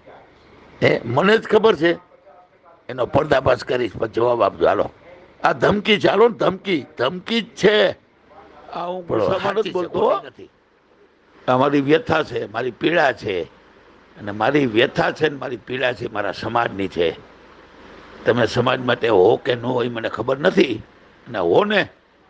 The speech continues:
Speaker 2: તો જવાબ આપજો, વધારે વાત નથી કરવી. પણ હવે તો મારે મરવું છે, ઈ પાકું છે,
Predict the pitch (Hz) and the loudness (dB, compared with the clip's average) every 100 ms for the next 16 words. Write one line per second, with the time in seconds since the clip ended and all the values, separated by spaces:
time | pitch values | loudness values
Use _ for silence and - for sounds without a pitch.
0 | _ _ _ _ 110 90 107 120 110 104 | _ _ _ _ -14 -4 2 2 2 0
1 | 101 - - - - - - - 95 95 | -2 -14 -16 -20 -20 -20 -20 -12 -8 -2
2 | 107 123 107 - 117 - 90 69 - - | 2 2 0 -2 -10 -4 -4 -4 -10 -16
3 | - - - - - - - 117 98 160 | -20 -20 -20 -20 -20 -8 0 2 4 4
4 | 170 185 170 175 185 175 - _ _ _ | 4 2 2 2 2 0 -10 _ _ _
5 | 104 123 202 226 190 185 185 185 214 - | -6 2 4 2 2 4 4 2 -2 -2
6 | 156 101 | -10 -10